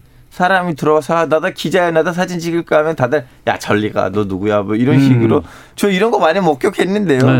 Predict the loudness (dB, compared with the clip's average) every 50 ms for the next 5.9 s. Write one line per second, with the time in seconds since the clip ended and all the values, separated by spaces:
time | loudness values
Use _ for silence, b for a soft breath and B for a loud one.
0 | 4 4 2 2 2 2 2 2 2 2 2 2 2 4 4 2 2 2 0 0
1 | -2 -2 -4 -2 0 0 0 0 -2 -6 -2 0 2 2 2 2 2 2 2 2
2 | 0 0 -2 -2 -2 0 2 2 2 2 2 0 -2 0 0 2 4 4 4 4
3 | 2 2 0 -4 -6 -8 -6 -6 -4 -4 -4 -6 0 0 0 0 0 -4 -2 -2
4 | -2 0 2 2 2 4 2 2 0 2 2 2 0 0 -4 -8 -12 -10 -2 0
5 | 2 2 2 2 2 2 2 2 2 2 0 0 0 0 0 -4 -8